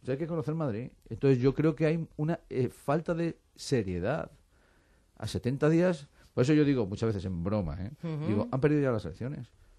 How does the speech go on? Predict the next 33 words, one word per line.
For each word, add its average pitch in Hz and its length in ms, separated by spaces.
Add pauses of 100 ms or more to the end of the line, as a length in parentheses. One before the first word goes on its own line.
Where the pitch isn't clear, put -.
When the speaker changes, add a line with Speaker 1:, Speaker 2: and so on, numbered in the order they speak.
(340)
Speaker 1:
A 92 100
setenta 135 300
días 160 80
van 165 80
a 147 40
decir, 131 120
"De 147 120
repente 190 400
vamos 185 220
a 175 40
encontrar 165 260
esta 170 140
estrellita 151 560
del 131 100
universo 156 580 (440)
para 120 220
ponerla 151 260
enfrente 147 300
de 127 60
Carmona". 120 460 (100)
Pues - 240
mira, - 220
si - 120
no 113 80
se 120 100
trata 123 180
aquí 120 140
de 110 80
estrellitas 107 380
del 101 80
universo 104 420
y 101 40
políticos, 104 640